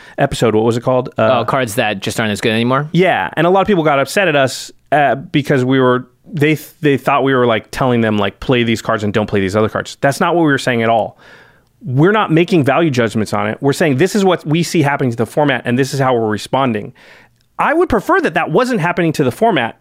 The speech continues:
Speaker 1: and we weren't fo-, forced to respond to that way. Like, I don't want Commander to be the format where, like, I feel like I have to play a bunch of cheap removal spells and instants. Like, I want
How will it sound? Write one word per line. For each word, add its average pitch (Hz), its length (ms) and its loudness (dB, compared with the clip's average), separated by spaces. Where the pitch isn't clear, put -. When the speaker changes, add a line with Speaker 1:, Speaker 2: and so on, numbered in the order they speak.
Speaker 1:
and 156 140 0
we 160 80 4
weren't 180 260 0
fo-, 175 280 2
forced 180 360 -2
to 175 80 0
respond 165 380 -2
to 151 40 0
that 110 160 0
way. 104 200 -2
Like, 127 260 0
I 180 80 0
don't 311 160 2
want 170 180 0
Commander 135 340 -2
to - 140 -10
be 127 120 0
the 117 80 0
format 139 400 -2
where, 113 100 0
like, 113 200 -2
I 135 100 -2
feel 143 200 0
like 127 140 0
I 120 80 -2
have - 120 -4
to 117 100 -6
play 127 180 0
a 117 80 0
bunch 117 180 -2
of 117 140 0
cheap 156 280 -2
removal 139 360 4
spells 117 260 0
and 127 80 0
instants. 135 280 -2
Like, 123 200 -2
I 165 160 0
want 180 280 0